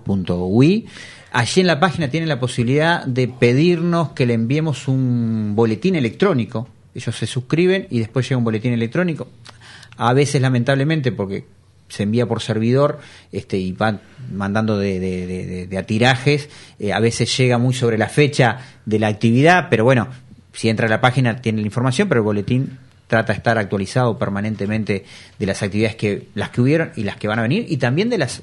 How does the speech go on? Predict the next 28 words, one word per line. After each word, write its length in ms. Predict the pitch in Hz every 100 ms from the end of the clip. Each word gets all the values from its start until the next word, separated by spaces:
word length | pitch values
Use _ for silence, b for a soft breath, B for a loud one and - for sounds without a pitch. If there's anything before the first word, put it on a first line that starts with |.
| -
acciones, 600 | - 107 - - 185 220 -
que 120 | 117
no 80 | 107
hablamos 320 | 117 120 107
mucho, 440 | 127 139 180 208 B B B
de, 420 | 98 117 170 - -
eh, 920 | 107 98 95 92 90 87 85 87 90
responsabilidad 720 | - 110 120 110 107 101 131
de 100 | 160
competencias, 840 | 123 113 98 98 123 143 - 190 - B B B - - -
para 180 | 107 101
lo 120 | 101
cual 200 | 113 135
utilizamos 480 | 131 98 - 117 -
el 100 | 98
presupuesto 680 | 95 - 92 113 117 156 151 B B _
que 320 | 101 110 - -
los 220 | 107 98
vecinos, 500 | 95 92 - 113 123 - - -
este, 380 | 92 - 90 87
no, 220 | 90 85
nos 120 | 92 -
transfieren 500 | 95 98 190 117 95
a 60 |
través 240 | - 98 95
del 180 | 90
gobierno 300 | 92 98 98
departamental. 600 | 92 87 95 92 87 87